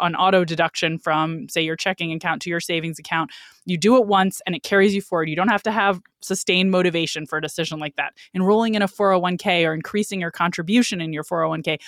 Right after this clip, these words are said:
is another kind of decision. If you're feeling that motivation, it's one time, one act that has this really long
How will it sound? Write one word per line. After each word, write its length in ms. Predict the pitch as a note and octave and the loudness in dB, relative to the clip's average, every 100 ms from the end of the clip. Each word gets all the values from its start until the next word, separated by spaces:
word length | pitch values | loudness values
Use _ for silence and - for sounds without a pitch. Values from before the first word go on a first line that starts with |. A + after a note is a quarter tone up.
| - | -8
is 100 | F#3 | 0
another 260 | G3 G3+ A#3 | 4 4 2
kind 200 | A3+ F#3+ | 0 -2
of 80 | E3+ | -2
decision. 400 | F3+ F#3 F3 E3 | -4 -2 -2 -4
If 160 | E3 | -4
you're 100 | F3 | -6
feeling 520 | - G#3 G3+ G#3 G3+ F#3+ - - | -4 0 0 2 -2 -6 -10 -2
that 160 | F#3+ | 0
motivation, 460 | G3 G3+ G3+ G3+ F#3 | 2 4 4 4 2
it's 160 | E3+ E3+ | -8 -8
one 400 | E3+ G3 G#3+ A3+ | 0 2 4 2
time, 440 | - F#3 F3 E3 | 2 0 2 0
one 220 | E3 F#3 | 0 0
act 380 | E3+ D#3+ G#3+ - | 2 0 0 -2
that 80 | F3+ | -2
has 180 | E3+ F3 | 0 0
this 180 | E3+ | -4
really 420 | F3 F3 F#3+ F#3 E3+ | -6 -2 0 0 -2
long 540 | E3 E3 D#3+ D#3+ E3 | 0 2 2 0 -4